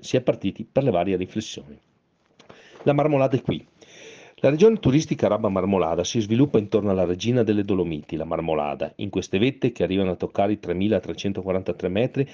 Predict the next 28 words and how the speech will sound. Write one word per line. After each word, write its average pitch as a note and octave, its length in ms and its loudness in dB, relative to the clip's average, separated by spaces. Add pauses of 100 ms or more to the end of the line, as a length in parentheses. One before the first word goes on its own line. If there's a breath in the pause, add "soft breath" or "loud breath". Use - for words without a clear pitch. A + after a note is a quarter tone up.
(400 loud breath)
l'infinita E3 560 4
esperienza B2+ 480 0
invernale A2 460 2
è - 20 2
un A#2+ 100 -2
paradiso G#2+ 480 0
per F#2+ 140 -2
gli F#2+ 40 -2
sciatori F#2+ 380 -2
sportivi. D2 640 -8 (300 soft breath)
In F#2 160 -4
ogni G2 160 0
stagione G#2+ 500 2
gli G2 80 -2
scorci, A#2 640 -2
i - 20 -6
borghi, G2 380 0
la D#2+ 100 -4
cultura, G#2+ 580 0
la E2+ 100 0
gastronomia F#2+ 540 -2
e A2+ 80 2
la G2+ 60 0
lingua G2 240 0
locali G#2+ 440 -2
portano G#2+ 480 0
ad F#2 80 -4
immergersi A2+ 680 -2